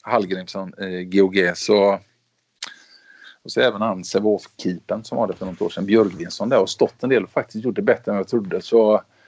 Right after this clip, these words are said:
men Hallgrímsson, kan han ta li-, några räddningar till? Kan Thomas kräma ut lite mer på målvaktsspelet? Så har Island... De har ett bra lag, eh,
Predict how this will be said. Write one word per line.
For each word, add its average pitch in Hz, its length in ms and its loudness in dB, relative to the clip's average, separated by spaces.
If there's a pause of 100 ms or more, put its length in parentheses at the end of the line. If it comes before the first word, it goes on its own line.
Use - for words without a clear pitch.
(220)
men 117 140 2
Hallgrímsson, 143 840 0 (200)
kan 131 200 -12
han 147 140 -8
ta 165 200 -6
li-, 156 200 -6
några 147 200 0
räddningar 117 340 -2
till? 113 400 -8 (440)
Kan 117 180 -14
Thomas 113 440 -6
kräma 135 340 -2
ut 127 180 -8
lite 123 200 0
mer 113 120 -2
på 101 140 -8
målvaktsspelet? 95 920 -2 (1120)
Så - 340 -4
har 143 260 4
Island... 104 840 -6 (760)
De 123 200 0
har 135 120 4
ett - 140 -10
bra 117 160 4
lag, 101 240 -4 (160)
eh, 101 600 -8